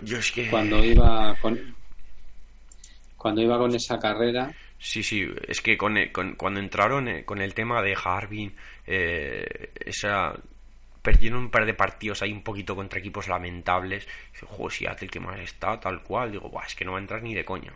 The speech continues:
Speaker 1: Pues toma, Seattle. Encima, sí, uno. Y seguramente otra vez que se va para la Super Bowl, o sea, eh, pf, poca-, pocas
Speaker 2: Tiene,
Speaker 1: coñas con,
Speaker 2: tiene
Speaker 1: con
Speaker 2: pinta,
Speaker 1: Seattle.
Speaker 2: desde luego.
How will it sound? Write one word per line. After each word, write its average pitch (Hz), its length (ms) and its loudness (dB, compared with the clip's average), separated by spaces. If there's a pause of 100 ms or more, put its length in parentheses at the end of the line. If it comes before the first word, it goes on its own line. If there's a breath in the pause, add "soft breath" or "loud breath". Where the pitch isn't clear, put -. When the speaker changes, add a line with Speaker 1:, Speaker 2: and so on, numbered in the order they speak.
Speaker 1:
Pues - 160 -20
toma, - 260 -8
Seattle. - 320 -16 (460 soft breath)
Encima, 113 420 -4
sí, 113 240 -2
uno. 92 300 -8 (340 soft breath)
Y 95 120 -12
seguramente 107 760 0
otra 117 260 0
vez 98 160 -2
que - 80 -10
se 101 100 -6
va 90 120 0
para 90 140 -4
la 95 40 -12
Super 98 280 -12
Bowl, 92 160 -8
o 80 60 -8
sea, - 160 -16 (300)
eh, - 240 -18 (240)
pf, - 220 -16 (1300 loud breath)
poca-, 117 340 -6
pocas 127 260 2
Speaker 2:
Tiene, 139 240 4
Speaker 1:
coñas - 140 -2
con, 135 200 0
Speaker 2:
tiene 131 120 0
Speaker 1:
con - 160 0
Speaker 2:
pinta, 104 80 -6
Speaker 1:
Seattle. 98 300 -2
Speaker 2:
desde 98 160 -6
luego. 98 400 -6